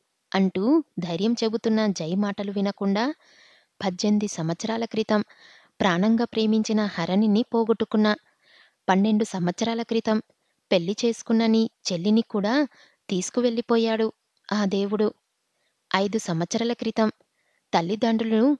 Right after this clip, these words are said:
నన్ను వదిలేసి వెళ్ళిపోయారు. నాకంటూ మిగిలింది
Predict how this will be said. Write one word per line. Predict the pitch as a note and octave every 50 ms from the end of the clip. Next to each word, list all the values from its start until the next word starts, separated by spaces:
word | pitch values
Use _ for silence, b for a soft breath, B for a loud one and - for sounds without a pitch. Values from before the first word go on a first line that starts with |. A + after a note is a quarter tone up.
| _ _ _ -
నన్ను | G#3 G#3 G#3 A3 A#3 A3
వదిలేసి | F#3 E3+ D#3 F#3 G#3 A#3+ A#3 - - A#3+
వెళ్ళిపోయారు. | A#3+ A#3 A3 A3+ A3+ - A3+ A3 A3 G#3+ G#3+ G#3+ G#3+ - - _ _ _ _ _ _ _ _ _ _ _ _ _ _ _ _ -
నాకంటూ | F#3+ F#3+ E3+ F3+ - - A3 A3 A3 B3+
మిగిలింది | A#3+ A3 G3 F#3 F3+ A3 A#3 A#3+ A#3 G#3+ G#3+ A3+